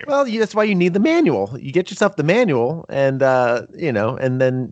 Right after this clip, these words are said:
look it up. And it has most of what you need. It even tells you what characters have what special abilities and, like, what their stats are.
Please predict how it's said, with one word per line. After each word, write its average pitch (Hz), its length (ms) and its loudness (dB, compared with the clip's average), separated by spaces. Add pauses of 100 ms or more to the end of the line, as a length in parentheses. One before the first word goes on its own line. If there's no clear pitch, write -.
look 143 200 0
it 139 80 -2
up. 185 200 0
And 123 120 -2
it 131 40 0
has 196 260 0
most 139 320 0
of 131 80 -6
what 131 180 -2
you 113 80 -2
need. 107 380 -2
It 131 140 -6
even 190 200 2
tells 143 280 0
you 127 80 0
what 113 160 0
characters 127 500 0
have 113 160 0
what 110 160 0
special 110 320 -2
abilities 123 640 0
and, 101 100 -2
like, - 200 -6
what - 140 -8
their 95 100 -8
stats - 480 0
are. 127 240 2